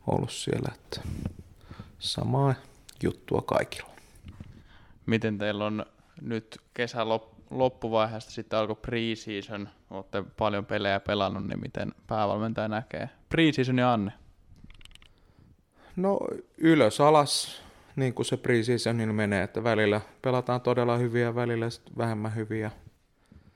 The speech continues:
Speaker 1: Sitten harjoitellaan siinä välissä, mutta paljon potentiaalia joukkueessa on, että se on kumminkin nuor-, nuortunut joukkue viime kaudesta ja sinne on tullut tavallaan, niin kun mietitään tota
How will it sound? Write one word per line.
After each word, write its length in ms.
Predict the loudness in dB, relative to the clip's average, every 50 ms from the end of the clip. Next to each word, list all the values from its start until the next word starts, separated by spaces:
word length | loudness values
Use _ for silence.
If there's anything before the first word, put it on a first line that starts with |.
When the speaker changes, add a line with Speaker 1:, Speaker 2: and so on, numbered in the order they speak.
| _ -20 _ -20 _ _ _ _ -20
Speaker 1:
Sitten 280 | -20 -10 -6 -4 0
harjoitellaan 580 | 0 2 2 2 2 2 0 0 0 0 0 -2
siinä 240 | -2 -2 -2 -2 -2
välissä, 460 | -2 -2 -2 -2 -4 -4 -8 -8 -6
mutta 420 | -6 -8 -8 -10 _ -6 -6 -6 -6 -10 _ -20 _ _ -20 -20 -20 -20 -20 -20 -20 _ _ _ _ -20 -14 _ 4
paljon 240 | 6 6 6 4
potentiaalia 720 | 4 2 4 4 4 2 0 0 0 2 2 4 4 2
joukkueessa 600 | 2 2 2 0 -2 -4 -4 -4 -2 -4 -6 -6 -6
on, 140 | -6 -6 -8
että 140 | -10 -10
se 80 | -8 -6
on 180 | -6 -6 -6 -8 -6
kumminkin 380 | -4 -4 -4 -4 -4 -2 -2
nuor-, 280 | 2 2 2 2 0 -4 -8 -14 -16 -6
nuortunut 500 | -2 0 2 2 2 2 0 0 0 0
joukkue 420 | 0 0 -2 -2 -2 -2 -2 -2 0
viime 220 | 0 -2 -2 -4 -6
kaudesta 520 | -4 -4 -4 -4 -4 -6 -8 -10 -8 -8 -6 -4
ja 100 | -4 -6 -6 -10 _ _ _ _ _ _ _ _ _ _ _ _ _ _ _ _ _
sinne 300 | -10 -6 -4 -4 -4 -4
on 120 | -4 -6
tullut 280 | -6 -6 -6 -6 -6 -6
tavallaan, 460 | -6 -6 -4 -4 -4 -4 -4 -4 -4
niin 100 | -6 -8
kun 120 | -8 -8
mietitään 440 | -6 -4 -4 -4 -4 -4 -4 -4 -2
tota 320 | -2 -4 -2 0 0 0